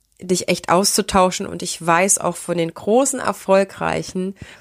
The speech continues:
unter uns Tanzschulinhabern, Tanzschulunternehmern, Tanzenden, dass die genau das machen, dass die ihre Erfahrungen austauschen, weil die an einen Punkt gekommen sind, da gibt es niemanden anderes mehr,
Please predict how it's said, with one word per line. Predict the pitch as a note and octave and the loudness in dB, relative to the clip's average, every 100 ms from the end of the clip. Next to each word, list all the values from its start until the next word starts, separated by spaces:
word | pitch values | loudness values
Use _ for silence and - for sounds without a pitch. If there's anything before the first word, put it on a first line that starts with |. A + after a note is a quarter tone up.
| _ - | _ -4
unter | F3+ F3+ F3+ | -4 0 0
uns | - F3+ F#3+ - - - | 2 0 0 -4 -6 -4
Tanzschulinhabern, | E3+ F3+ - F#3 F3+ - F3+ E3 F3 F3 E3+ F3 | -4 0 2 2 0 -2 -4 2 4 4 2 0
Tanzschulunternehmern, | F3 E3+ - F3 F3+ F3+ E3+ F3 F3+ F3 F3+ | -4 -2 -2 -4 -2 -2 0 0 2 0 0
Tanzenden, | - F3 - F3 E3 E3 E3 _ _ _ | -2 0 0 0 2 0 -2 _ _ _
dass | E3+ - | -4 -4
die | F3 | -4
genau | E3 D#3+ D#3+ D3+ D#3+ - - | 0 2 2 2 0 -4 -6
das | D#3+ D#3+ - | -4 -2 -4
machen, | E3 D#3+ - - _ | -4 -6 -8 -12 _
dass | E3 - | -6 -4
die | - | -6
ihre | F3 F3 E3+ | -4 -2 0
Erfahrungen | - E3+ - F3+ G#3 A3 A3+ A3 A3 - - | -2 -6 0 4 4 2 0 -2 -4 -8 0
austauschen, | F#3 G#3 - - G3 G3+ - G3+ G3 - - - - | 0 0 -4 2 2 2 0 -2 -4 -8 -20 -6 2
weil | G#3 | 2
die | A#3 - | 2 0
an | G#3 | 0
einen | - F#3+ F#3+ | 0 -2 -2
Punkt | - F4+ A4 | 2 2 4
gekommen | G3+ - F3+ E3+ F3+ | -2 -2 2 2 2
sind, | E3 F#3 G#3+ G#3+ - - - - _ | 0 0 0 -4 -16 -20 -20 -20 _
da | F#3+ | 2
gibt | - D#4 - | 2 0 -2
es | E3+ - | -2 0
niemanden | F3+ F3 D#3+ - | 2 2 2 -2
anderes | - D#3+ E3+ D#3+ D#3+ - | -6 -4 -2 -4 -4 -4
mehr, | E3 D#3+ | -2 -2